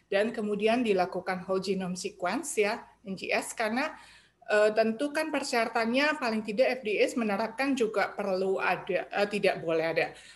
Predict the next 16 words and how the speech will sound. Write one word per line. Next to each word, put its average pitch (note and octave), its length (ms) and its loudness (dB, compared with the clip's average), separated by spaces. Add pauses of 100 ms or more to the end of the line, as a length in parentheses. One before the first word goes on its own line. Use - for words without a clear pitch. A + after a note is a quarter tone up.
(260)
eh, E3+ 320 4
transduksi G3 800 0 (440)
faktor C4+ 480 4
ya, G#3 320 4
jadi G3+ 160 -2
dia F#3+ 240 0
nggak F#3 160 4
boleh F3+ 240 6
terus G3+ 160 -2
netap F3+ 400 0
di A#3 80 -2
situ. C4 480 -2
Kemudian F#3+ 640 0
terkait F3 480 -2
gen-gen F3 480 -2
virulen, C4 640 2